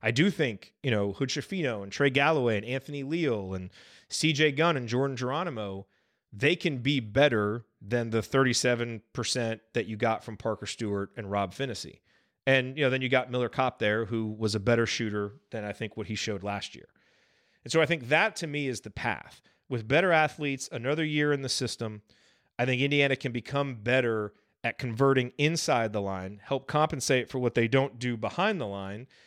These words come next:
And then I think if you're gonna have, especially if you get Geronimo back, if you get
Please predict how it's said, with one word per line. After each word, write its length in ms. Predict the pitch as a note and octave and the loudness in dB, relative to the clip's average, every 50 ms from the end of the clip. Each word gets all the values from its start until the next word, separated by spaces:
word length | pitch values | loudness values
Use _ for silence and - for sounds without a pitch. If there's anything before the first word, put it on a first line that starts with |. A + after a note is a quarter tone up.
| _ _ _ _ _ - | _ _ _ _ _ -2
And 100 | C3+ C#3+ | 2 4
then 80 | D#3 | 4
I 80 | E3 E3+ | 4 4
think 260 | E3 F#3 G3 G3 - | 4 2 0 0 0
if 120 | F3 B2+ C3 | -2 -2 2
you're 240 | C3 D3+ F3+ G3 | 4 4 6 6
gonna 180 | F3+ G3 F#3 F3 | 6 4 4 4
have, 320 | C3+ D3+ E3 F3 F3+ C3+ | 2 2 2 2 2 0
especially 360 | A#2 - - E3+ E3 - F3 D3+ | 0 2 2 2 4 4 4 4
if 100 | - D#3+ | 4 2
you 80 | D3+ | 0
get 220 | C#3 C#3+ D#3 C3+ A#2 | 0 2 0 0 0
Geronimo 440 | A2+ A#2 B2 C3 D3 D#3 D3+ D3+ | 0 2 2 4 4 2 2 0
back, 360 | C#3+ C3+ C#3 C#3 C#3 C#3 - - | 0 0 0 0 -2 -4 -6 -10
if 100 | G2+ - | -14 -10
you 80 | G#2 | -4
get 180 | A2+ C3+ C#3+ | 0 0 0